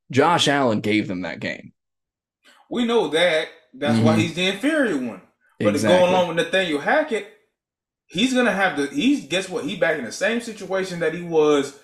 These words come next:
Speaker 2: when he w-, when he got hired by Denver. He ain't got no Aaron Rodgers. And guess who his first game is against? It's against Michael Parsons and them boys. And I don't
Speaker 1: Mm-hmm.
Speaker 2: like them boys.
Speaker 1: Nope.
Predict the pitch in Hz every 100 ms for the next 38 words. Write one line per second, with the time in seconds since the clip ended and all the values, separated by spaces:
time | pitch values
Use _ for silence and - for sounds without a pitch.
0 | _ _ 127 147 147 139 135 120 135 139
1 | 135 147 147 135 135 131 131 127 113 127
2 | 120 107 98 - _ _ _ _ _ _
3 | _ _ _ _ _ _ _ 143 151 147
4 | 127 139 123 135 160 185 185 196 190 185
5 | 147 110 101 - - _ _ _ _ _
6 | _ _ - 156 147 139 170 170 185 165
7 | - 180 151 156 151 139 123 127 117 -
8 | - _ - 185 170 151 151 131 - 156
9 | 135 123 117 110 107 104 95 95 - _
10 | _ _ _ _ _ _ _ _ _ -
11 | 117 208 - 196 175 156 151 135 113 101
12 | - _ _ _ _ _ _ _ _ _
13 | _ 95 95